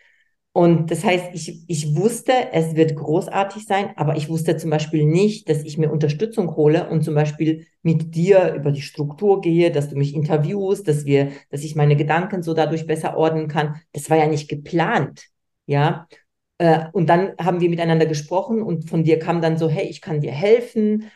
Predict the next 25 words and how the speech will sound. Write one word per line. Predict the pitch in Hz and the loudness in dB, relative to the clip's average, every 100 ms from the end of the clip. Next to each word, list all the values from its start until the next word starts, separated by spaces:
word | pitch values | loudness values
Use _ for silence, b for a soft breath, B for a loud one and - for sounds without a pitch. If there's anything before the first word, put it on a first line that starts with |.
| _ | _
weil | 147 143 | 4 4
du | 147 | 4
bist | 143 180 | -4 -2
auch | 190 190 | -4 0
jemand, | 175 165 165 | 0 2 2
der | 156 | 0
einfach | 147 151 143 | -2 -2 -2
das | 147 151 | -4 2
sehr, | 147 | 2
sehr | 147 143 | 4 2
gut | 147 143 | 0 -10
kann, | - 160 | -8 -4
in | 151 | -2
die | 143 | -2
Struktur | - 143 - 208 214 | -4 -12 -4 2 2
zu | 214 170 | 0 -4
bringen. | 185 180 185 170 B B _ _ _ | -4 -2 -2 -6 B B _ _ _
Und | 185 165 | 0 0
ich | - | 0
weiß | 180 175 | 2 4
so, | 165 147 | 4 2
der | 147 156 | 0 2
erste | 156 151 175 | 2 2 0
Moment | 165 165 165 | 2 2 4
so, | 160 160 156 | 2 0 -4